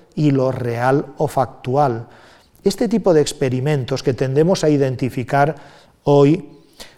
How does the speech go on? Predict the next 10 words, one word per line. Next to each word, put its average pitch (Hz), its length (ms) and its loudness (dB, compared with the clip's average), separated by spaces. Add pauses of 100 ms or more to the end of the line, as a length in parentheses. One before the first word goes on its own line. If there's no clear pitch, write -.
con 147 460 0
lo 147 120 2
que 135 140 0
llamamos 139 400 0
estética 156 920 0
posmoderna 131 840 2
o 147 100 4
de 127 100 -2
la 123 120 0
posmodernidad, 120 1000 -2